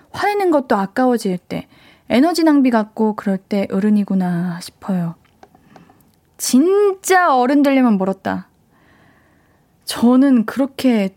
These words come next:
즉각적으로 반응이 나오는데, 저는 이렇게 송아님이 말씀하시는 것처럼 그러려니 하는 일,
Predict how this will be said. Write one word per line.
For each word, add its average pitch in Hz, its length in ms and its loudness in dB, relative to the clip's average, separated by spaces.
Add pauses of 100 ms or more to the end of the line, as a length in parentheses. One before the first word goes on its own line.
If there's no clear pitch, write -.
(160)
즉각적으로 269 800 0
반응이 220 360 0
나오는데, 180 580 -4 (680)
저는 339 240 0
이렇게 277 220 0
송아님이 403 520 0
말씀하시는 262 640 0
것처럼 202 600 -2 (760)
그러려니 294 720 2
하는 285 360 2
일, 180 200 -6